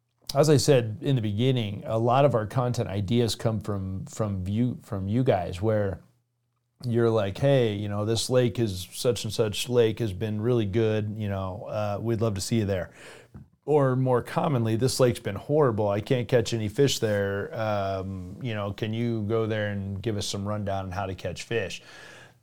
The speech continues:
Uh, and some of it comes down to you guys wanting to know about a specific lure or a specific fish, as I was saying. So in, in those scenarios, we pick our places accordingly. But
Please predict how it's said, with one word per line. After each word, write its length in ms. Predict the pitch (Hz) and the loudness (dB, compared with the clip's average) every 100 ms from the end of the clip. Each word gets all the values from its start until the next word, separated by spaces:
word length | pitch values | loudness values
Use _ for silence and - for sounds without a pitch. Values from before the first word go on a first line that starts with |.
| - | -6
Uh, 640 | 120 104 95 92 - - - | -2 -2 -4 -6 -8 -12 -10
and 580 | 139 120 120 117 110 110 - _ - | -6 -4 -4 -6 -8 -14 -20 _ -8
some 400 | - - 139 147 | -2 2 4 4
of 120 | 135 | 4
it 160 | 135 | 2
comes 240 | 139 131 117 | 0 -2 0
down 240 | 120 120 | 0 -2
to 120 | 110 | -2
you 160 | 110 113 | -2 0
guys 220 | 117 101 | 2 2
wanting 200 | 113 110 | -2 -2
to 40 | 110 | -4
know 120 | 110 | -4
about 240 | 107 107 | -2 -2
a 40 | 98 | -4
specific 480 | - 113 107 107 104 | -6 -6 -4 -4 -2
lure 440 | 107 113 101 87 | 0 0 -2 -4
or 140 | 113 101 | -6 -6
a 60 | |
specific 460 | - 104 101 90 87 | -6 -8 -8 -10 -6
fish, 360 | - 107 92 | -2 0 -2
as 120 | 98 98 | -6 -6
I 120 | 92 | -6
was 100 | 87 | -6
saying. 380 | - 98 92 90 | -6 -6 -6 -4
So 720 | - 110 110 110 104 - - | -2 -2 -2 -2 -4 -6 -8
in, 320 | 135 120 113 | -6 -6 -6
in 180 | 131 123 | -6 -4
those 200 | 117 104 | -4 -4
scenarios, 340 | 113 110 101 | -4 -4 -4
we 100 | 104 | -6
pick 260 | 101 104 98 | -6 -8 -8
our 120 | 98 | -10
places 400 | - 92 85 87 | -8 -8 -8 -10
accordingly. 760 | 90 - 113 101 90 90 90 87 | -10 -2 -2 -2 -6 -10 -12 -8
But 340 | 107 120 - | -4 -4 -6